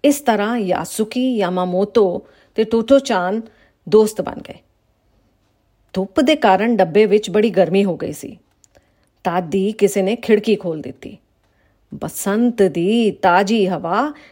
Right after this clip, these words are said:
ਡੱਬੇ ਵਿੱਚ ਪੂਰੇ ਪਾਸੇ ਘੁੰਮ ਆਈ ਤੇ ਬੱਚਿਆਂ ਦੇ ਵਾਲਾਂ ਨੂੰ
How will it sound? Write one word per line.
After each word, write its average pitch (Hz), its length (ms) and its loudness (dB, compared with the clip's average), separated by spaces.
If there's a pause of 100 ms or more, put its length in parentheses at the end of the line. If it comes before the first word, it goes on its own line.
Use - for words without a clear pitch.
(140)
ਡੱਬੇ 185 420 4
ਵਿੱਚ 190 360 -4 (360)
ਪੂਰੇ 320 880 2 (300)
ਪਾਸੇ 214 340 2
ਘੁੰਮ 202 300 0
ਆਈ 165 260 -6 (840)
ਤੇ 170 80 -8
ਬੱਚਿਆਂ 170 520 -2
ਦੇ 190 180 2
ਵਾਲਾਂ 175 500 -2
ਨੂੰ 190 280 -4